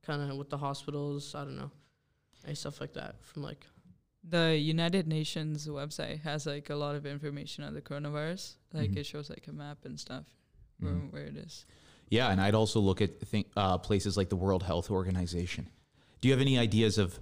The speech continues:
Speaker 3: bad websites, sites that you would never want to use to find kind of reliable information, or what, or sites you'd have to be very skeptical of?
Speaker 2: Well, our teacher says, uh, Wikipedia,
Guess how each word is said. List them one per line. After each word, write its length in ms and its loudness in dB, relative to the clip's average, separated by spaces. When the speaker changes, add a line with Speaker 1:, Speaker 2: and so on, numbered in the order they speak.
Speaker 3:
bad 400 2
websites, 540 2
sites 320 0
that 100 -2
you 100 0
would 100 2
never 380 2
want 280 0
to 60 -6
use 300 0
to 80 -6
find 480 -2
kind 160 -2
of 120 -4
reliable 500 0
information, 600 0
or 60 0
what, 260 4
or 200 4
sites 320 2
you'd 100 0
have 140 2
to 80 -8
be 100 2
very 260 4
skeptical 720 0
of? 200 -4
Speaker 2:
Well, 220 0
our 120 2
teacher 420 0
says, 420 0
uh, 200 -4
Wikipedia, 800 -4